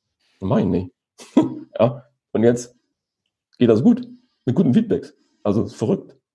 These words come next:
Und da hilft, glaube ich, schon diese Erfahrung aus neunundachtzig, neunzig, glaube ich schon, ja. Also die, im Grunde ist die Erfahrung ja, ähm, auf Sicht fahren, kleine Schritte gehen, ne? Kleine Schritte gehen, was testen, Feedback einsammeln, im Zweifel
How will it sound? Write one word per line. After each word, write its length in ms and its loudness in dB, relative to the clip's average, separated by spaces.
Und 120 -4
da 80 4
hilft, 200 2
glaube 160 0
ich, 60 -6
schon 160 4
diese 160 2
Erfahrung 380 0
aus 160 -4
neunundachtzig, 460 -2
neunzig, 380 -4
glaube 180 -8
ich 60 -10
schon, 180 -8
ja. 220 -8
Also 200 -2
die, 300 -8
im 100 -8
Grunde 200 4
ist 120 -2
die 60 4
Erfahrung 480 2
ja, 300 4
ähm, 340 -2
auf 200 -2
Sicht 280 -4
fahren, 640 0
kleine 260 2
Schritte 240 -2
gehen, 240 0
ne? 300 -2
Kleine 240 0
Schritte 240 -4
gehen, 280 2
was 160 -4
testen, 760 -2
Feedback 320 -4
einsammeln, 680 2
im 200 -2
Zweifel 560 -2